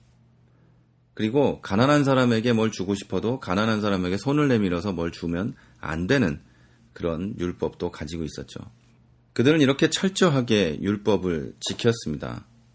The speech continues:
사실 처음에 바리새인들은요, 타락한 유대교에 반발해서 등장한 개혁자들이었어요. 실제로 하나님 앞에서 경건한 삶을 살려고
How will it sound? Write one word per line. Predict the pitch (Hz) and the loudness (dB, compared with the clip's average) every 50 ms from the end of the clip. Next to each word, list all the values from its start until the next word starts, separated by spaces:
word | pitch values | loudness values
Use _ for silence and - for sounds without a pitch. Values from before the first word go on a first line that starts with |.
| _ _ _ _ _ _ _ _ _ _ _ | _ _ _ _ _ _ _ _ _ _ _
사실 | - - 139 135 151 135 123 139 147 123 80 - - _ _ _ _ _ _ _ _ _ | -2 0 0 4 4 4 4 4 2 0 -4 -8 -14 _ _ _ _ _ _ _ _ _
처음에 | - - 147 147 147 151 139 | 0 2 4 6 6 6 6
바리새인들은요, | 127 104 107 120 120 131 131 127 120 113 101 95 95 113 117 98 - | 6 4 4 4 4 2 2 4 2 2 2 2 2 0 0 -2 -4
타락한 | - - 147 147 160 151 - - 151 147 139 104 | -4 -2 0 0 0 0 0 0 2 2 2 2
유대교에 | 95 101 107 127 127 107 110 117 117 117 | 2 2 2 2 2 4 4 4 4 4
반발해서 | - 92 98 110 120 123 120 113 104 104 117 110 | 2 2 2 4 4 4 4 4 2 2 0 -2
등장한 | - 98 95 90 92 85 95 110 120 120 | 0 -2 0 0 0 0 0 -2 -4 -4
개혁자들이었어요. | - 85 87 101 120 120 - - 143 139 131 123 - 80 - - - - - - - - _ _ _ _ _ _ _ _ _ _ _ | -4 -2 2 2 2 0 0 -2 -4 -4 -2 -4 -6 -8 -8 -8 -10 -10 -12 -14 -16 -20 _ _ _ _ _ _ _ _ _ _ _
실제로 | - - 143 143 - 156 143 139 | -4 -4 -2 4 6 6 6 6
하나님 | 143 147 147 143 139 | 6 6 4 4 4
앞에서 | 131 117 117 120 113 120 113 | 4 2 2 2 0 0 0
경건한 | - 110 98 104 104 113 113 113 110 107 | 2 4 4 4 6 4 4 4 4 2
삶을 | 107 104 101 101 101 101 101 | 0 0 2 2 2 2 2
살려고 | 113 117 117 120 107 95 82 82 82 87 120 147 | 2 2 2 4 2 2 2 0 0 -2 -2 -6